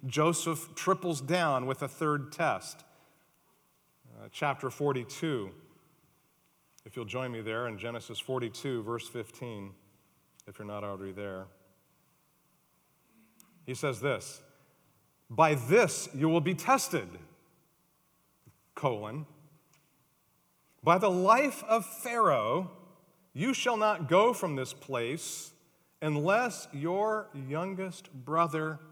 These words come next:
comes here." Hmm.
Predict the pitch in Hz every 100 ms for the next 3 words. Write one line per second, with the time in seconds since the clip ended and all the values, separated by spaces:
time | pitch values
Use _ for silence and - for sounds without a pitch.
0 | - _ _ _ _ _ _ _ - 147
1 | 139 135 - 143 135 107 87 78 - _
2 | _ _ _ _ _ _ _ _ _ _
3 | _ _ _ _ _ _ _ _ _ _
4 | _ _ _ _ _ _ _ _ _ _
5 | _ _ - 127 107